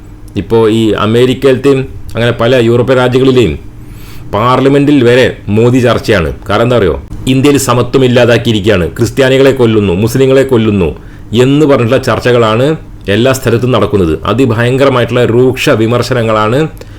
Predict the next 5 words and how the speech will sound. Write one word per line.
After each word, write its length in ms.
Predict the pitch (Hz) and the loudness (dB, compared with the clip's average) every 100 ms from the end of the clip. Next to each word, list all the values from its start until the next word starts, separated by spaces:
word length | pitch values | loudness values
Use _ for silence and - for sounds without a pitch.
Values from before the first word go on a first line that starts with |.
| - - | -12 -2
മോദിയെക്കുറിച്ച് 580 | 107 131 143 131 113 127 | 0 4 4 2 2 0
പറയുമ്പോൾ 380 | 107 107 123 | 0 0 0
എല്ലാവരും 520 | 120 104 113 127 123 110 | 0 0 0 2 2 0
തന്നെ 120 | 120 | 0
പറയുന്നത്. 400 | 107 90 80 | 0 0 0